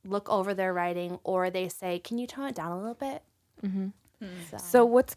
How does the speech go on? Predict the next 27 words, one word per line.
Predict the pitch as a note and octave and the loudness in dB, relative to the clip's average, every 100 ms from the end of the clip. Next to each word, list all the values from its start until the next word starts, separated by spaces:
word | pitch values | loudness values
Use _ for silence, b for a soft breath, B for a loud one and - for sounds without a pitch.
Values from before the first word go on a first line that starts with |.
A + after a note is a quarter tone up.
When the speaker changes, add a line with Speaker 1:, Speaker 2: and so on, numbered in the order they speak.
| - | 0
Speaker 2:
so | A#3 A#3 | 6 6
good | G#3 F#3+ F3 E3+ - | 6 6 6 6 2
about | F3+ F3 E3+ - F3+ | 2 4 4 2 -2
Dawn | E3+ D#3+ E3 | 2 2 0
and | E3 | -2
Ashley | C#3+ C#3 - D#3 C3 | -4 -4 -4 -6 -4
are | D3 | -2
that | C#3+ - | 0 2
they're | E3+ | 0
such | D#3+ - F#3+ - - | 0 0 -2 -2 -4
discerning | F#3+ F3+ E3+ F3 D#3 | -4 0 0 0 -2
readers, | D3 D#3 F3 | -2 0 0
and | F3+ E3 | -2 -2
they've | D3+ | 0
read | D3+ D3+ - | 0 0 -4
such | - - E3 F#3 - - E3 | -12 -4 2 2 0 -8 -8
a | D#3 _ _ - | -8 _ _ 0
depth | E3+ D#3 - - - _ b b b b b - | 4 4 2 -10 -16 _ b b b b b 2
of | D#3+ D#3+ | 2 0
fiction | - E3+ D3 - A#3 B3+ D4+ - b b b - | 0 2 2 2 4 4 2 -4 b b b 2
that | F#3 - - _ _ _ _ _ | 4 4 -2 _ _ _ _ _
their | G#3 G3+ | 4 4
tastes | A#3+ - E3+ F#3 - - | 2 -2 0 0 -2 -4
are | E3+ | -4
so | - - F3+ F3+ F3 | -2 4 8 8 6
selective | - F3 D#3+ D#3+ G#3+ F3+ | 2 4 4 4 0 2
yet | F3 - | 2 2